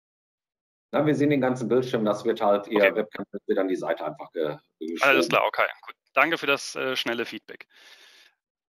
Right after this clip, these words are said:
Speaker 2: Also, äh, die Firma Optonic, was machen wir eigentlich ganz grob? Wir machen, äh, Vision-Themen in zwei D und drei T und sind auch selbst Kamerahersteller von drei D Kameras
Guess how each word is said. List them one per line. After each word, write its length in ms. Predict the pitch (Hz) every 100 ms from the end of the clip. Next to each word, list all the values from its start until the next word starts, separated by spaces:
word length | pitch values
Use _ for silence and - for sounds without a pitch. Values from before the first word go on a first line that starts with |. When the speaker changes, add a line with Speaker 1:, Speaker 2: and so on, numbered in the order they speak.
| _
Speaker 2:
Also, 280 | - 151 139
äh, 220 | 113 120
die 180 | 117 170 - - _ _ -
Firma 280 | 202 196 170
Optonic, 400 | - 151 117 117
was 140 | 151
machen 280 | 165 175 160
wir 80 | 156
eigentlich 300 | 165 165 -
ganz 200 | 160 -
grob? 300 | - 170 147
Wir 80 |
machen, 380 | 131 139 139 120 117
äh, 220 | 131 117 113
Vision-Themen 760 | 107 - - 180 - 175 175
in 180 | - 120
zwei 320 | - - 120
D 240 | 139 135 139
und 160 | 113
drei 260 | 98 101 127
T 260 | 156 165 165
und 120 | 117
sind 240 | 117 117
auch 140 | 110 -
selbst 300 | - 110 -
Kamerahersteller 800 | - 165 151 135 143 - 143
von 240 | 135 120 120
drei 200 | 101 101
D 160 | -
Kameras 680 | - 156 156 131 139 143 -